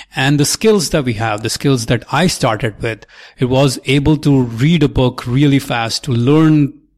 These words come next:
the ideas from the book, to be able to deconstruct the book, to simplify those abstract concepts. And not only that, to use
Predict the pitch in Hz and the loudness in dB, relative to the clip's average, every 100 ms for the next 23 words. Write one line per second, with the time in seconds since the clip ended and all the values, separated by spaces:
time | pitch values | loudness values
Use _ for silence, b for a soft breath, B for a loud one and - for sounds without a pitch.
0 | _ 180 117 117 120 - 120 117 113 117 | _ -4 -2 0 0 -2 -2 -2 0 -4
1 | - 127 131 127 127 113 185 - 151 - | -2 0 0 0 -2 0 0 0 0 -2
2 | 127 - 120 117 - B B B B - | -6 -6 -6 -6 -8 B B B B -4
3 | 185 185 185 170 151 147 131 131 123 139 | 0 0 0 0 0 0 0 0 0 -2
4 | 120 - 131 - - 170 160 - 117 - | -4 -2 -4 -4 -4 -2 0 0 -2 -4
5 | - B B B 147 147 175 190 151 190 | -12 B B B -2 0 2 2 0 -2
6 | 135 165 143 202 240 196 | -2 -2 0 4 4 2